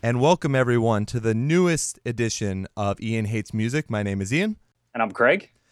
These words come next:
Speaker 1: And Craig is coming to you live from Skype, and it's great. I think the connection works really well.
Speaker 2: That's right. Yeah, we've, we've figured it out. We got the audio down. It, it sounds like I'm in the same room as you.
Speaker 1: Yeah, it really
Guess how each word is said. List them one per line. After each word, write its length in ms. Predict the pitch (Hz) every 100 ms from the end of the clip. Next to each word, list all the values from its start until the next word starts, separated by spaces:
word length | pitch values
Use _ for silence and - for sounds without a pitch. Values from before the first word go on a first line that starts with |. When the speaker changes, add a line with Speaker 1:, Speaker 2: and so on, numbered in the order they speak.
| _ _ _
Speaker 1:
And 140 | 120 117
Craig 200 | 139 135
is 120 | 131
coming 360 | - 135 131 127
to 140 | -
you 200 | 123 123
live 340 | 113 110 110 120
from 220 | 113 101
Skype, 400 | - 127 165 -
and 100 | 110
it's 140 | 104
great. 320 | - 110 165 -
I 120 | 107
think 180 | 123 113
the 80 | 110
connection 560 | 113 113 113 117 104
works 240 | 104 110 107
really 240 | 104 110
well. 300 | 104 127 - - _ _ _ _
Speaker 2:
That's 200 | 123 117
right. 220 | 123 123 -
Yeah, 180 | 123
we've, 240 | 120 117 -
we've 120 | 123 107
figured 280 | 123 117
it 100 | 110
out. 220 | 110 113 113
We 60 |
got 120 | 113
the 80 | 104 110
audio 340 | 120 120 117
down. 480 | 113 113 113 117 110
It, 140 | 101 - - 127
it 140 | 135 123
sounds 320 | 190 180 156
like 80 | 113
I'm 140 | 107
in 80 | 123
the 60 |
same 340 | 113 131 123 113
room 180 | 104 92
as 140 | 85
you. 200 | 90 82 - _ -
Speaker 1:
Yeah, 180 | 185 143
it 160 | -
really 100 | 127